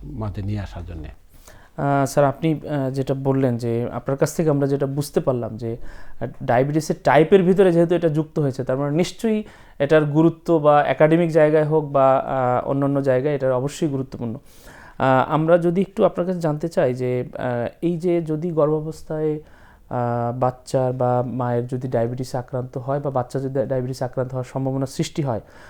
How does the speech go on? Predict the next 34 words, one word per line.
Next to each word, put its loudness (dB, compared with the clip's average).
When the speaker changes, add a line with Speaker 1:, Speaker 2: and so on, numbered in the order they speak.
Speaker 2:
আসলে -4
কি -2
কি 0
ধরনের 2
ঝুঁকি -4
থাকবে -2
মা -2
এবং -4
শিশুর -10
জন্য? -10
Speaker 1:
এটাই, 2
এটাই 2
কিন্তু 0
বিবেচনার 0
সবচেয়ে -4
প্রথম -4
ইস্যু। -12
আহ, -8
যেমন 0
ধরুন, 2
বাংলাদেশে 0
যে 0
মিলেনিয়াম, 0
মিলেনিয়াম 0
গোল্ড 0
অ্যাচিভমেন্ট -4
হয়েছিল, -6
তার -2
মধ্যে 0
একটা -4
ছিল -6
মাতৃমৃত্যুর -4
হার -6
কমানো। -10